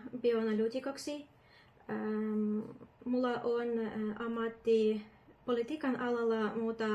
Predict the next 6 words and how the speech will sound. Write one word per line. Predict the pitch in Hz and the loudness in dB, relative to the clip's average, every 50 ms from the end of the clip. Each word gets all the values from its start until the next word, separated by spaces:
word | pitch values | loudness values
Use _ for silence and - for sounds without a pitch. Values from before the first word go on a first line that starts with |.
| 214 208 - | 2 2 0
sen | 220 - 247 240 240 233 - | -2 -2 -2 -2 -2 -2 -4
huolimatta | 240 226 220 214 214 214 214 220 220 220 220 - 214 214 214 208 - - - - - - | -2 0 2 2 4 4 4 2 0 -2 -4 -2 -2 0 0 -2 -4 -10 -20 -20 -20 -6
minä | - 214 208 208 208 | -2 0 2 2 0
tykkään, | 208 - 220 214 - - 208 202 202 202 202 208 190 | -2 -4 -6 -8 -4 -2 0 0 0 2 0 0 0
äh, | 185 - 202 196 202 202 202 208 | -2 -4 -4 -6 -6 -6 -6 -2
kemiasta, | 240 247 269 285 269 254 254 254 - - | 0 2 2 2 2 2 0 -2 -2 -4